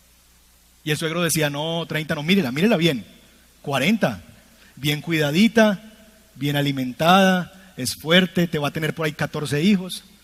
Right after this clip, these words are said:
¿verdad? Entonces él la miraba y negociaban. Entonces si llegaban a un acuerdo, bueno, treinta y cinco está bien, treinta y cinco chivos, vacas, lo que sea. Así se compraba el amor, así se negociaba el amor. Y esa práctica nos parece a nosotros hoy día horrorosa, ¿sí o no?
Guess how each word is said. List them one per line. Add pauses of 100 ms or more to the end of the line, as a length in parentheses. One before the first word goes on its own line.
(160)
¿verdad? (480)
Entonces
él
la
miraba
y
negociaban. (340)
Entonces
si
llegaban
a
un
acuerdo,
bueno,
treinta
y
cinco
está
bien,
treinta
y
cinco
chivos,
vacas,
lo
que
sea. (760)
Así
se
compraba
el
amor,
así
se
negociaba
el
amor. (440)
Y
esa
práctica
nos
parece
a
nosotros
hoy
día (560)
horrorosa,
¿sí
o
no?